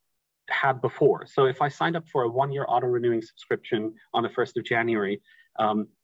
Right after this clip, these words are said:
it will auto-renew until someone terminates it for fixed one-year periods. That will still stay in place. But if I sign up for it now, I can still sign up for up to two years as an initial term. That's the maximum that's permitted.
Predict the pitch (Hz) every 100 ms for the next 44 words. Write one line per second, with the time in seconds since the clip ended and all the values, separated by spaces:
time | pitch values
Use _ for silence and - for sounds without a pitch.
0 | - 151 151 143 135 123 131 120 113 110
1 | 110 110 110 _ _ _ _ _ 127 120
2 | 165 - 131 113 139 123 104 101 123 107
3 | _ _ - 110 110 _ _ - 131 -
4 | - 113 110 101 101 - 101 - - -
5 | 117 110 120 - 117 104 - 107 98 95
6 | 101 - - _ - - - 131 - 156
7 | 160 151 - 151 156 160 143 117 107 _
8 | _ _ _ 123 170 160 110 113 127 _
9 | _ _ _ _ - 139 160 170 - 214
10 | - 180 151 - - - 175 - - -
11 | 196 165 156 147 135 120 117 107 101 107
12 | - 87 104 104 101 - 101 98 - 98
13 | 95 92 _ 101 82 113